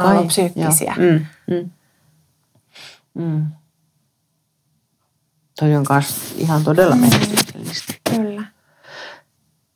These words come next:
Speaker 2: No.
Speaker 1: No mitä sitten?
Speaker 2: No mitä sitten? Onks siellä nyt sit tuoreen kuva?
Speaker 1: <laughs> Joo. Täällä on tota, täällä olen minä.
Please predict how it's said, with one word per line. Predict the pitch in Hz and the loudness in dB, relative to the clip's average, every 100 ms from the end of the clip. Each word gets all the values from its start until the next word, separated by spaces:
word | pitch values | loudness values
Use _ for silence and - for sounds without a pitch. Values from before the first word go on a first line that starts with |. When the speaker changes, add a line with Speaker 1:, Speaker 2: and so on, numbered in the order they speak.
| _ _ _ _ - | _ _ _ _ 2
Speaker 2:
No. | 208 240 247 - - - - - _ _ - | 6 8 6 2 -2 -6 -10 -16 _ _ 0
Speaker 1:
No | 254 | 4
mitä | 254 262 | 6 6
sitten? | 247 285 269 - 196 190 - | 4 4 4 2 0 0 -2
Speaker 2:
No | 170 170 180 | 2 6 6
mitä | 190 202 | 6 4
sitten? | 226 - 302 320 165 175 - - - | 2 4 2 2 0 0 -6 -10 -2
Onks | 175 175 | -2 2
siellä | 214 214 208 | 4 4 2
nyt | 214 | -2
sit | 214 202 _ | -6 -10 _
tuoreen | - 226 180 165 170 | 2 4 4 4 2
kuva? | 160 156 160 - - - _ | 0 0 0 -2 -14 -20 _
Speaker 1:
<laughs> | _ _ - | _ _ -2
Joo. | 285 226 190 185 - _ _ _ _ _ _ _ _ _ _ _ _ _ _ _ _ _ _ - - - _ | 0 0 -4 -10 -14 _ _ _ _ _ _ _ _ _ _ _ _ _ _ _ _ _ _ -20 -20 -20 _
Täällä | 240 220 202 | 2 2 0
on | 190 | -4
tota, | 190 190 - 185 185 185 _ _ _ _ _ _ _ _ _ _ _ _ - | -6 -6 -4 -6 -6 -12 _ _ _ _ _ _ _ _ _ _ _ _ 2
täällä | 233 196 190 | 2 0 -6
olen | 196 208 | -8 -4
minä. | 226 226 | -2 0